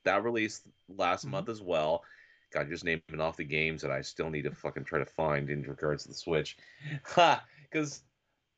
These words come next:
Speaker 1: fun fact, those three games that released last month for Nintendo Switch, all three of them have, like, eighty plus review scores, like, collaborated and stuff on OpenCritic and
Speaker 2: Mm-hmm.
Speaker 1: Metacritic alike. But, uh,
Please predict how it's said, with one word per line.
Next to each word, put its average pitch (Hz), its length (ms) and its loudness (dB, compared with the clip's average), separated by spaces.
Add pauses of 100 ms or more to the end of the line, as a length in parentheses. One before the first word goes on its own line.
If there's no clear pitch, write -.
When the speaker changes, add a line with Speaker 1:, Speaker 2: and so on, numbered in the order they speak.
(200)
Speaker 1:
fun 190 180 2
fact, 170 280 4
those 135 140 -2
three 160 180 -4
games 139 500 -2 (180)
that 117 160 4
released 113 320 -2
last 110 280 4
month 123 280 0 (140)
for 95 200 -2
Nintendo 90 340 -2
Switch, - 720 2 (480)
all - 180 6
three 151 220 6
of 180 80 6
them 135 200 6
have, 123 220 4
like, 117 200 4
eighty 113 180 -4
plus - 600 4 (480)
review 123 320 -4
scores, 110 720 2
like, 110 200 2 (440)
collaborated 113 560 4
and 92 60 -12
stuff 104 220 0
on 98 200 4
OpenCritic 104 640 0
and 131 100 -4
Speaker 2:
Mm-hmm. - 20 -2
Speaker 1:
Metacritic 98 440 0
alike. 78 440 0 (920)
But, 95 420 4
uh, 90 320 8